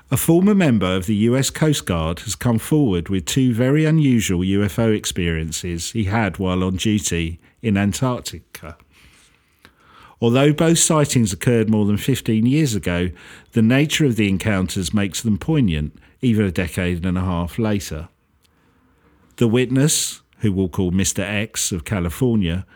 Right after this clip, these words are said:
was on duty on the South Pole as part of Operation Deep Freeze.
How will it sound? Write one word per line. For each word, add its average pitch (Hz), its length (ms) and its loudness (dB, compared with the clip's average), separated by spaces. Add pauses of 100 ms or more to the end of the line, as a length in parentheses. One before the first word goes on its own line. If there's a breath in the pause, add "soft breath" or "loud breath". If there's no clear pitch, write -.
(340 soft breath)
was 117 160 2
on 120 120 4
duty 139 440 2
on 113 120 4
the 104 80 2
South 113 400 -2
Pole 104 340 0
as 98 100 -2
part 98 280 -2
of 92 120 -6
Operation 90 600 -2
Deep 139 260 -2
Freeze. - 560 -10